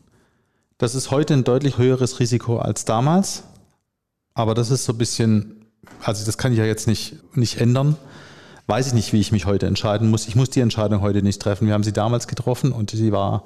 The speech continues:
richtig und ich finde die Idee nach wie vor gut und habe ich ja vorher beschrieben, wir arbeiten mit dem Konzept weiter und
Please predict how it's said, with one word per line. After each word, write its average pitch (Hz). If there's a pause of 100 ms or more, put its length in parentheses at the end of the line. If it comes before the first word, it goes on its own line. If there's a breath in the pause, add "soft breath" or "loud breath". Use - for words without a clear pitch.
(520 loud breath)
richtig 131
und 110
ich -
finde 110
die 104
Idee 117
nach 131
wie 135
vor 120
gut 131
und 107 (100)
habe 110
ich 101
ja 104
vorher 120
beschrieben, 117 (520 loud breath)
wir 107
arbeiten 110
mit 113
dem 104
Konzept 113
weiter 131
und 101